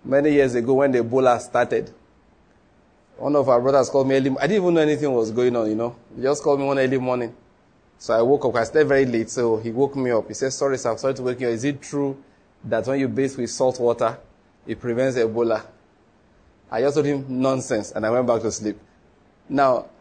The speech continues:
only for me to get out, come out later and find out half of Nigeria were covered with salt. <laughs>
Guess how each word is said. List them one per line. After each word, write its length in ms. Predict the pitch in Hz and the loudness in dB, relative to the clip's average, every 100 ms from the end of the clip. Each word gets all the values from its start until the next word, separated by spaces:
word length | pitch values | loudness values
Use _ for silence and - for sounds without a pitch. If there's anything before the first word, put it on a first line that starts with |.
| _ - | _ 0
only 200 | 165 180 | 2 4
for 140 | 156 | 2
me 80 | 151 | 2
to 320 | 151 139 135 - - 139 | 2 2 0 -4 -14 0
get 220 | 156 156 | 2 4
out, 380 | 151 143 143 135 | 4 4 2 -2
come 200 | 156 151 | 0 4
out 120 | 139 | 6
later 180 | 139 139 | 6 4
and 80 | 131 | 2
find 120 | 143 | 4
out 100 | 127 | 6
half 180 | 151 151 | 6 6
of 120 | 131 | 2
Nigeria 380 | 127 120 135 139 | 2 2 4 6
were 200 | 131 120 | 6 2
covered 360 | - 139 143 127 | 0 2 4 4
with 140 | 120 | 0
salt. 420 | 143 135 - - - - _ - - | 2 2 2 -6 -16 -20 _ -20 -20
<laughs> 0 | - | -2